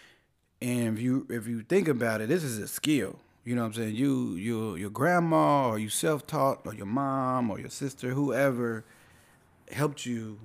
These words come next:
you know, or, you know, you just a natural learner,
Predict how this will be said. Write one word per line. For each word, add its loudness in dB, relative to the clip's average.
you 2
know, 0
or, -2
you 0
know, -6
you -6
just -4
a -2
natural 0
learner, 2